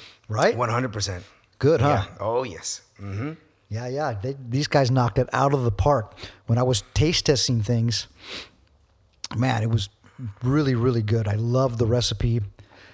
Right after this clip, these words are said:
Speaker 1: And my wife, she's not a huge beer drinker, so when she tried it, she was like, "Wow, this is really good."
Speaker 2: Yeah.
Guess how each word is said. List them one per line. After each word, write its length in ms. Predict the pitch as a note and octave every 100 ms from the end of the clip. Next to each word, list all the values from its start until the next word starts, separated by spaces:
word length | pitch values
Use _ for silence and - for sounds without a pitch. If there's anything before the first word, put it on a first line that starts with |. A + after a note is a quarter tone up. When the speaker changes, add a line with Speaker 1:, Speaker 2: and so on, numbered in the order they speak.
| -
Speaker 1:
And 140 | C3 B2+
my 100 | A#2
wife, 440 | C#3 D#3 D3+ - - - _
she's 180 | - E3
not 120 | D#3+
a 40 | A#2
huge 440 | - D#3+ D#3+ A#2+
beer 180 | B2 E3+
drinker, 380 | C3+ A#2+ B2+ A#2+
so 160 | -
when 100 | A#2+
she 140 | A2+ E3+
tried 240 | - D3+
it, 80 | B2+
she 100 | -
was 100 | A#2
like, 140 | F#2
"Wow, 180 | A2+ B2
this 180 | G2+ B2
is 100 | B2
really 260 | G2+ F#2+ F#2
good." 280 | C3+ D#3 -
Speaker 2:
Yeah. 120 | F2